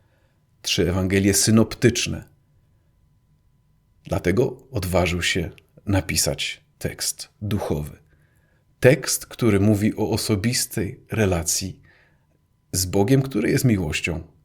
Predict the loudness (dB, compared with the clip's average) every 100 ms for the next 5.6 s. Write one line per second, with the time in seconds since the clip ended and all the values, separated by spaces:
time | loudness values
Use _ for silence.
0 | _ -2 2 2 0 -4 -4 -6 -8 -8
1 | -10 -12 -14 _ _ _ _ _ _ _
2 | _ _ -2 -2 2 2 4 2 2 2
3 | 0 2 2 2 -2 -4 -4 -4 -2 -2
4 | -2 -8 -14 -18 _ -8 -6 -8 -8 -8
5 | -10 -10 -14 -20 -20